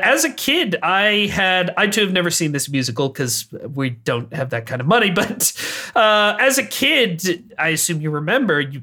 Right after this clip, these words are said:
you may have, I can't remember who gave it to me, but I had a book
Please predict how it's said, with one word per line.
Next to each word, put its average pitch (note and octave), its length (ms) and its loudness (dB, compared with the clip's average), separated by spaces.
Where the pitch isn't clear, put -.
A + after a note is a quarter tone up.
you C#3+ 140 -4
may E3 140 4
have, D3 220 -6
I D#3 80 -2
can't G3 200 -2
remember F3 200 0
who E3+ 140 2
gave G3+ 220 2
it F#3 120 0
to D#3+ 80 0
me, C#3+ 140 0
but D#3 160 2
I G3+ 220 4
had G#3+ 280 2
a F3+ 40 -2
book A3 500 0